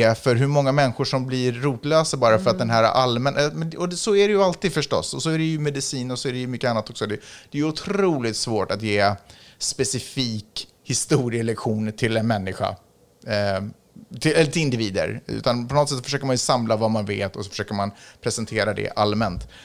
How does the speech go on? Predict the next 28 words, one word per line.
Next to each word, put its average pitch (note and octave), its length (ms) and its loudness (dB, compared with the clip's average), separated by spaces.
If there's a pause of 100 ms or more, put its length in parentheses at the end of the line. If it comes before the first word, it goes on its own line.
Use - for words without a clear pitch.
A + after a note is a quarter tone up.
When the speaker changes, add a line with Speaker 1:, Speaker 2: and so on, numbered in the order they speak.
(380)
Speaker 1:
Men, D3 400 2 (100)
men, C3 400 4
och, C3 340 4
och C#3 160 0
jag C#3+ 100 6
vet D#3+ 160 2
inte B2+ 180 2
hur A#2+ 140 4
livsavgörande G#2+ 800 2
det G#2 180 -2
är G2 60 2
att G2 80 -2
veta G#2+ 220 0
att G2+ 80 -2
man G#2 140 0
har G#2 60 -2
kommit G2+ 240 -4
från G#2+ 140 -2
en A2+ 140 0
punkt G2+ 300 -6
snarare G2 280 -2
än G2 60 -4
man G2 120 -4
kommer G#2+ 200 -4
från A2 140 -6
en A2 60 0
annan A#2+ 300 2
punkt. G2 360 -4